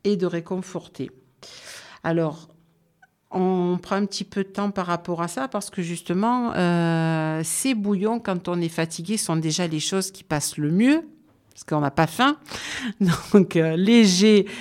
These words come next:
c'est ce qui va le mieux. Et, euh, et donc, euh, on peut à ce moment-là apporter les vitamines, les minéraux, les électrolytes dont le corps a besoin.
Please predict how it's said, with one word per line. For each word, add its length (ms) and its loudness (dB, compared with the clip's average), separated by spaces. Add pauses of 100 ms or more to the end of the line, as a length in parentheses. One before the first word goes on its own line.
(100)
c'est 200 0
ce 100 -2
qui 120 -4
va 160 4
le 60 4
mieux. 320 2 (480)
Et, 400 0 (100)
euh, 840 -4 (140)
et 80 -6
donc, 400 -4
euh, 460 0 (120)
on 100 0
peut 200 -2
à 60 2
ce 180 -4
moment-là 540 -2
apporter 760 -4
les 280 2
vitamines, 880 0
les 180 2
minéraux, 800 0
les 320 0
électrolytes 760 -2
dont 200 -2
le 100 -2
corps 400 -4
a 80 -2
besoin. 380 -6